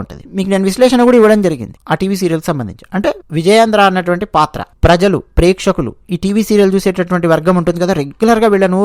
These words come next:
రోజుల తరబడి, సంవత్సరాల తరబడి చూస్తుంటారు. వాళ్ళకి ఫ్యాన్ ఫాలోయింగ్ విస్తృతంగా ఉంటుంది. Bigg Boss హౌస్ లోపలికి వెళ్ళిన తర్వాత వాళ్ళు ఎన్ని ఎదవ వ్యవహారాలు చేసినా వాళ్ళకి ఫ్యాన్ ఫాలోయింగ్ విస్తృతంగా ఉంటుంది అనేది మనకు స్పష్టంగా Bigg Boss సెవెన్లో అర్థమయ్యింది. కాపీలు కొట్టి పాస్ అయ్యే బ్యాచ్లైనా, క్విజ్ ప్రోగ్రామ్‌లో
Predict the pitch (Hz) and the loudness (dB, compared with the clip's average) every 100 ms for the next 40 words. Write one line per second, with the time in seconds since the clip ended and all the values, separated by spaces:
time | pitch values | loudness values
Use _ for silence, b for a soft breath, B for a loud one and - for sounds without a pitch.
0 | 180 170 190 202 190 196 190 170 175 190 | 2 2 2 0 0 -2 -2 -4 -6 0
1 | 185 185 185 202 202 196 208 147 98 - | 0 2 0 0 -2 -2 -4 -4 -6 -10
2 | - 160 - 160 170 214 226 214 202 196 | -4 -4 -2 0 0 2 2 4 2 0
3 | 170 - 196 196 185 175 127 - - 143 | -2 -4 -2 0 0 0 -2 -12 -12 -6
4 | 160 202 196 185 185 185 175 170 180 180 | 0 2 2 2 2 0 0 -2 0 0
5 | 180 175 165 180 202 151 151 185 190 185 | 2 0 0 -2 -2 -2 2 2 2 2
6 | 190 185 185 185 208 214 190 185 175 185 | 4 4 2 0 2 0 2 0 0 2
7 | 185 185 185 139 - - 202 208 208 202 | 2 2 -2 -6 -8 -4 -2 0 2 2
8 | 196 196 196 196 226 202 185 - - 190 | 2 -2 -2 -2 -2 -4 -6 -6 -4 -4
9 | - - 233 208 190 196 214 b 143 139 | -4 -2 0 2 2 2 -2 b -8 -8
10 | 131 175 - - 170 214 214 170 151 160 | 2 2 2 2 4 6 6 6 2 -4
11 | 143 151 113 - 147 180 214 208 196 185 | -6 -12 -16 -4 2 4 4 4 4 2
12 | 185 180 190 190 185 175 180 185 180 180 | 2 2 2 2 2 4 2 2 0 0
13 | 180 - - 190 185 214 226 220 208 214 | -8 -14 -2 0 2 4 6 6 4 4
14 | 208 | 4